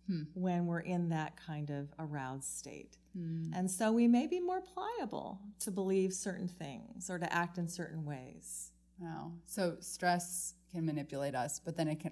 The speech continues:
Speaker 1: also make us more vulnerable to being manipulated
Speaker 2: Yeah, it
Speaker 1: by
Speaker 2: can.
Speaker 1: other things.
Speaker 2: It can.
Speaker 1: So it's like a double whammy of
Speaker 2: Yeah.
Speaker 1: zombification.
Speaker 2: We're not doing our most complex thinking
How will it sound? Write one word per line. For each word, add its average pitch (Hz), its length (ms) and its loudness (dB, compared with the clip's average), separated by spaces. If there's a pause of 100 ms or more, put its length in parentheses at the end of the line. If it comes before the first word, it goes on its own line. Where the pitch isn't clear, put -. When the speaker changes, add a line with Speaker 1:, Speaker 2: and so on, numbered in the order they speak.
Speaker 1:
also 175 280 2
make 151 240 -2
us 151 140 -4
more 156 220 0
vulnerable 151 560 -2
to 156 140 -10
being 151 280 -4
manipulated 135 840 -4
Speaker 2:
Yeah, 269 240 -4
it - 20 -12 (200)
Speaker 1:
by 104 280 -2
Speaker 2:
can. 226 280 -2
Speaker 1:
other 156 200 -2
things. - 560 -10
Speaker 2:
It 214 100 -18
can. 254 220 -10 (100)
Speaker 1:
So - 140 -12
it's 151 120 -12
like 156 160 -6
a 139 100 -8 (200)
double 143 420 -4
whammy 110 300 -6
of - 80 -4
Speaker 2:
Yeah. - 160 -2
Speaker 1:
zombification. - 560 -8
Speaker 2:
We're 226 180 4
not 226 440 6
doing 233 240 6
our 196 160 4
most 190 360 0
complex 190 520 -4
thinking 240 680 -2